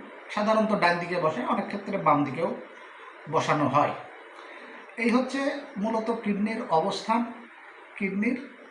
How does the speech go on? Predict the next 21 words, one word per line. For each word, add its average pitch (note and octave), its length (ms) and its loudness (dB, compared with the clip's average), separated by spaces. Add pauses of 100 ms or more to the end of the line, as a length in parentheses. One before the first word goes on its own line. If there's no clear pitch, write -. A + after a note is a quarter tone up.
(480)
কী G#3 120 0
কী G#3 140 -4
কাজ, G#3+ 420 2 (460)
এটাই। - 360 4 (580)
এখন B3 280 6
আপনাদেরকে B3+ 480 4
আমি B3 140 6
বলি, G#3 360 4 (840)
কিডনি A#3+ 500 2
যখন A3+ 320 4
আপনার B3 300 6 (1120)
আস্তে F3 260 -2
আস্তে A3 180 0
নষ্ট F#3 280 0
হতে A#3 200 4
থাকে, G3+ 280 0 (1200)
তখন B3 320 2 (680)
বা F3+ 360 4
বিভিন্ন A#3 300 10
রোগগ্রস্ত A3 480 6
হয়, A3+ 280 8